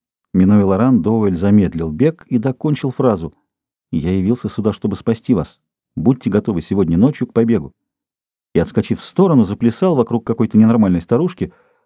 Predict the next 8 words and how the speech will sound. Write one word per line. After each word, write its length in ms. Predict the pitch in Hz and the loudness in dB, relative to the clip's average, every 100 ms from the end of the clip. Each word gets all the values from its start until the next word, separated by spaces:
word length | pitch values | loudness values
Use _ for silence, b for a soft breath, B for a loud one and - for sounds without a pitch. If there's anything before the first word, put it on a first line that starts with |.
| - | -8
которая 300 | 127 160 147 | -2 0 4
не 100 | 143 | 4
обращала 440 | 139 139 - 143 | 4 0 0 2
на 80 | 123 | 6
него 220 | 123 127 | 6 6
ни 80 | 123 | 6
малейшего 440 | 117 117 101 110 98 | 6 4 0 -2 -2
внимания. 520 | 101 92 69 - | 0 -2 -4 -10